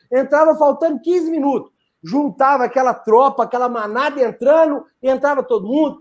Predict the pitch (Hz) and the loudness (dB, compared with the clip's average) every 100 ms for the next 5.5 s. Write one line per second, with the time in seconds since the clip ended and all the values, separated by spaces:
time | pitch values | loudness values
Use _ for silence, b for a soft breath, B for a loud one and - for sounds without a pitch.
0 | _ - 262 311 202 156 240 277 220 - | _ -6 -2 -2 -2 -6 2 2 2 -4
1 | 269 277 - 254 262 254 202 190 - _ | -6 -6 -2 -4 -2 -6 -6 -8 -16 _
2 | 277 240 - - _ _ _ _ _ _ | 2 2 0 -14 _ _ _ _ _ _
3 | _ _ _ _ _ 233 220 190 175 139 | _ _ _ _ _ -6 -2 -2 -2 -10
4 | 117 _ 285 320 269 294 226 226 196 - | -12 _ -2 -2 -2 -4 0 0 -2 -6
5 | 196 - 139 165 165 | -8 -6 -6 -4 -6